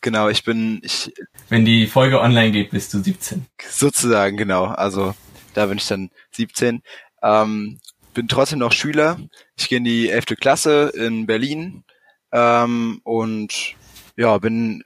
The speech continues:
Speaker 1: mehr oder weniger, äh, Mitorganisator, oder was heißt mehr oder weniger? Ich bin Mitorganisator von Fridays for Future Berlin und freue mich, heute mit dir reden zu können, Jan.
Speaker 2: Ja, vielen Dank für deine Bereitschaft. Ähm,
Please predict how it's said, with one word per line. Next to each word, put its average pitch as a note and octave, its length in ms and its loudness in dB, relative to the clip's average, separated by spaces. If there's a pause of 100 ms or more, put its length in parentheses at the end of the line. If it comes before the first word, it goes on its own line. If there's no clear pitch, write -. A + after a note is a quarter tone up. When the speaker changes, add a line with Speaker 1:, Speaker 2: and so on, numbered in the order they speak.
Speaker 1:
mehr A2+ 260 0
oder A2 140 0
weniger, A2 480 2 (640)
äh, G2+ 400 2 (480)
Mitorganisator, C3 880 2
oder G#2 180 0
was G2+ 140 -2
heißt A#2 160 -4
mehr G#2+ 100 0
oder G#2 140 0
weniger? A2 260 0
Ich G#2+ 80 -2
bin A#2 160 -2
Mitorganisator A#2 720 0
von G#2+ 260 -4
Fridays A2 440 0
for G#2+ 80 -6
Future G#2+ 320 -2
Berlin A2+ 400 -2 (300)
und G#2 520 -4 (100)
freue A#2 180 0
mich, A2+ 120 0
heute A#2 220 2
mit A2+ 120 -2
dir A#2 100 4
reden A2 420 0
zu - 120 -8
können, F2 240 -4
Jan. F2+ 300 -6 (500)
Speaker 2:
Ja, E3+ 180 0
vielen C3 240 4
Dank A#2+ 180 2
für A#2 80 -6
deine A#2+ 200 2
Bereitschaft. - 760 -2
Ähm, A2+ 560 4